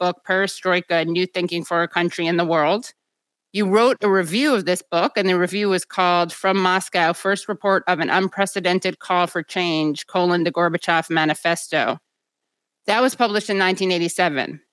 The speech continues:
And you open your review by writing, "When Mikhail Gorbachev comes to the United States next month for his summit conference with President Reagan, he will convey the main theme of this book, colon,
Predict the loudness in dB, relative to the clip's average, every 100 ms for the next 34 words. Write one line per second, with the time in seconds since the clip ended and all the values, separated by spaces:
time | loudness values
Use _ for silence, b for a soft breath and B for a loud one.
0 | _ _ _ 0 2 2 2 2 2 2
1 | 2 2 2 0 -2 0 0 2 2 0
2 | -2 -2 0 2 2 0 0 2 2 2
3 | 2 0 0 0 0 -2 -2 -2 -2 0
4 | 0 0 -2 -4 -2 -2 -2 -2 -2 -2
5 | -2 0 0 0 0 0 -2 0 0 0
6 | 0 0 0 -2 -2 -4 -6 -2 0 2
7 | 0 2 0 2 0 2 2 0 0 0
8 | 2 2 2 2 0 0 0 0 0 0
9 | -2 -4 -2 -2 -4 -14 _ _ _ _
10 | 0 2 4 4